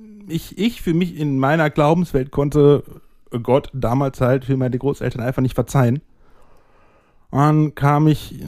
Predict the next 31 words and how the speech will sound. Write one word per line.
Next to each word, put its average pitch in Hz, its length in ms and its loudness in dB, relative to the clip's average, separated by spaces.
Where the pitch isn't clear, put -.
habe 151 240 -2
ich 135 100 -6
mal 131 140 0
hier 170 240 -2
gedacht 143 380 0
und 113 180 -2
da 151 160 4
gedacht 143 380 -2
und 127 80 -2
dann, 131 220 -4
ich - 80 -18
glaub, 131 180 -2
von 131 140 -4
dem, 123 420 -2
ähm, 113 440 0
Allmächtigkeitsparadoxon 131 1200 -2
habe 123 120 4
ich 117 80 -6
in 131 60 -2
einer 127 120 -2
der 123 120 -2
ersten 156 180 -2
Folgen 117 240 -6
schon 120 100 -12
mal 113 80 -4
erzählt. 117 360 -4
Kannst 180 180 0
dich 165 80 2
noch 156 100 4
dran 139 140 4
erinnern? 117 320 2